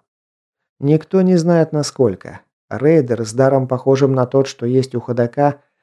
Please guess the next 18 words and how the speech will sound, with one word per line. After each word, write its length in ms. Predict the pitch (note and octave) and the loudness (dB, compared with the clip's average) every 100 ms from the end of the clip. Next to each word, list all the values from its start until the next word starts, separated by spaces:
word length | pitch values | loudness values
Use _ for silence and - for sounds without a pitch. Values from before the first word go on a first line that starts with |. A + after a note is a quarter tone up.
| _ | _
но 160 | B2+ D3 | -2 0
гораздо 500 | D3+ E3 D#3+ C#3+ D3 | 2 4 4 2 -2
слабее, 600 | - D3+ D3 C#3 G#2+ F#2 - - | 0 -2 0 2 0 -4 -6 0
и 100 | C#3+ | 2
развивался 680 | C#3+ B2+ B2+ C3 C3+ - | 2 2 2 2 2 0
он 160 | B2+ B2+ | 0 0
очень 300 | A#2+ B2 B2 | -4 -6 -6
плохо, 480 | D3+ D#3 D3 C#3+ - _ _ _ _ - | 0 0 0 -4 -6 _ _ _ _ -4
на 100 | C#3+ | 0
мотоцикле 640 | D#3 E3 D#3+ G#3+ G#3 G3+ | 0 0 0 -2 0 0
проехал 540 | F#3+ D3 D#3+ F3 F3+ E3 | 0 0 0 0 -2 -4
полсотни 640 | - D3+ - D#3 D3+ C#3+ | 0 -2 0 -2 -2 -2
километров 680 | C#3+ C3+ C#3+ F3 E3+ E3 - | 2 2 2 0 0 0 -2
и 100 | C#3+ | -2
повернул 560 | C#3+ C#3 C#3 D3 C#3+ | 2 2 2 2 0
назад. 480 | C#3 B2+ A#2+ G#2 - _ _ _ _ _ _ | 0 0 -2 -4 -8 _ _ _ _ _ _
Еле 380 | A2 A#2+ C3 B2 | -4 0 2 2
выбрался, 640 | D3 C#3 F#2+ F2 - - | 2 0 -2 -8 -12 -12